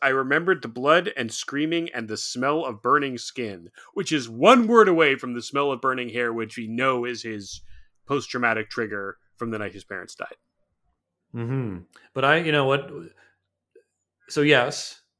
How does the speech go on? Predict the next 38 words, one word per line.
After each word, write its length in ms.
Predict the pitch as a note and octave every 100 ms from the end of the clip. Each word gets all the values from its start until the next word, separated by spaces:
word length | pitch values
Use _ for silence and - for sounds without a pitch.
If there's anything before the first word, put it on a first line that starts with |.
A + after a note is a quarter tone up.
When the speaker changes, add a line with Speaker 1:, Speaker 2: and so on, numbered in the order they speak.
| _ E3
Speaker 2:
interesting. 520 | C#3 C#3+ C3 A#2 B2
I 80 | C3+
wonder 240 | E3 E3
if 80 | D3+
this 160 | C#3+
is, 140 | C3+ B2
like, 300 | B2 A#2 - _ _ -
a 60 | A#2
step 340 | - C3+ B2+
on 220 | B2+ A#2
the 100 | A2
road 380 | G2+ A2+ A2+ A2
to 60 | G#2
becoming 440 | G#2+ A2+ A#2+ A#2
a 40 | G#2+
Chandrian. 580 | G2+ F#2 F#2 F#2+ F2+ - _ _ _ _
There's 560 | A#2 A2 G#2+ - - _ _ _
s-, 140 | - -
some 180 | - A#2+
compelling 420 | B2+ C3+ B2 A2+
theories 360 | A#2 A2+ A2 G#2
that 160 | G#2
Kvothe 340 | - A#2 A2 -
has 480 | G#2 G2+ G2 - - _ - _ _ _ _ A#2
joined 400 | C3+ C3+ B2+ A#2
their, 300 | A#2 A#2+ C#3
not, 180 | F3
like, 160 | D3+ A#2
joined 240 | C3 B2
their 140 | A#2 G#2+
ranks, 400 | A2+ A2+ G2 -
but 140 | A#2+
whatever 600 | B2+ B2+ B2 B2 B2+ E2+ A2
it 120 | C3+
is 200 | B2 A2+
that 200 | A#2+ A#2+
they 120 | G#2
are 540 | G#2+ G#2 G#2 F#2+ F#2